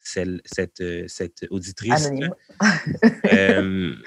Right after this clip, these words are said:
Speaker 1: euh, sur YouTube ou sur, euh, Instagram aussi, euh, quand vous commentez là, en dessous de nos publications.
Speaker 2: Ouais. Franchement, c'est, c'est ça. Si vous faites des commentaires, euh,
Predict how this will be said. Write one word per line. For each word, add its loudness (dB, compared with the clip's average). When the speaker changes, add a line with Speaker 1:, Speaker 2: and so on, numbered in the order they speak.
Speaker 1:
euh, 0
sur 4
YouTube 6
ou 2
sur, 4
euh, 4
Instagram -2
aussi, -4
euh, -6
quand -8
vous -8
commentez -4
là, -4
en -8
dessous -6
de 0
nos -2
publications. -2
Speaker 2:
Ouais. 8
Franchement, 8
c'est, 10
c'est 0
ça. 10
Si 4
vous 8
faites 8
des 10
commentaires, 8
euh, 10